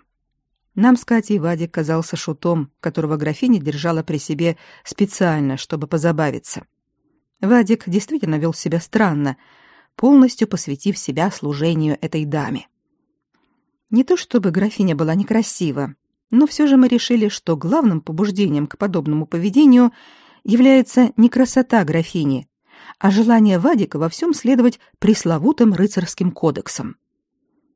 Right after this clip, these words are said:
«Донна Анна», в дверях кабинета показалась Николетта,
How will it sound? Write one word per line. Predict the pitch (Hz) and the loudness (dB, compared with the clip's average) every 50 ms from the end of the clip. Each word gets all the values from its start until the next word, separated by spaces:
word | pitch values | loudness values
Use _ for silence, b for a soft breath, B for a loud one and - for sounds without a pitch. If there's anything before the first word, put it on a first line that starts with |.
| _ _ _ _ _ _ _ _ _ _ _ _ _ - | _ _ _ _ _ _ _ _ _ _ _ _ _ -4
«Донна | 226 196 277 320 311 302 294 285 - | 2 4 6 6 8 8 8 6 6
Анна», | - 220 226 196 175 170 165 156 147 143 - _ _ _ _ _ _ - 160 | 4 2 2 4 4 2 2 0 -2 -4 -6 _ _ _ _ _ _ -10 -4
в | |
дверях | 156 170 170 165 165 - | -2 0 0 0 -2 -4
кабинета | - 147 175 240 302 294 - 247 | -8 0 2 2 2 2 0 -6
показалась | - - 175 147 190 202 208 196 - - | -6 -6 -6 -4 -2 -2 -2 -2 -2 -4
Николетта, | 180 - 185 165 156 143 127 _ - 147 139 | -4 -2 -2 -2 -2 -2 -4 _ -6 -8 -8